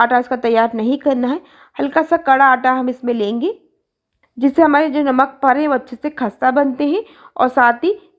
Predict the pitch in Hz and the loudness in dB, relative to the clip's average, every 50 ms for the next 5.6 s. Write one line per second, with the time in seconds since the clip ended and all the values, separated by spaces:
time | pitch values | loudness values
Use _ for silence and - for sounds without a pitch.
0 | _ - 262 247 254 269 262 302 254 233 262 277 269 - - 240 226 233 220 214 | _ -2 0 0 0 0 0 0 0 0 0 0 0 -2 0 0 0 2 0 -2
1 | 214 202 220 196 196 - - - 202 185 202 - 208 220 202 190 190 196 _ _ | 0 0 0 0 0 0 -2 -4 -4 -4 -4 -6 -8 -8 -8 -10 -12 -16 _ _
2 | _ _ _ _ _ _ _ _ _ _ _ _ _ _ _ - 240 262 311 311 | _ _ _ _ _ _ _ _ _ _ _ _ _ _ _ -4 -2 -2 0 2
3 | - 381 349 320 311 320 320 311 311 - 285 269 269 269 277 285 277 - - - | 2 2 2 2 2 0 0 -2 0 0 -2 -2 -2 -4 -6 -6 -4 -6 -4 0
4 | - 240 240 233 294 294 269 262 247 - - 269 269 - 240 226 233 226 220 226 | 2 0 2 2 -2 -4 -4 -6 -8 -4 -6 -4 -2 0 0 2 4 4 4 4
5 | 240 233 240 240 247 247 254 247 254 330 - | 2 0 -2 -2 -2 0 0 0 -2 -2 -6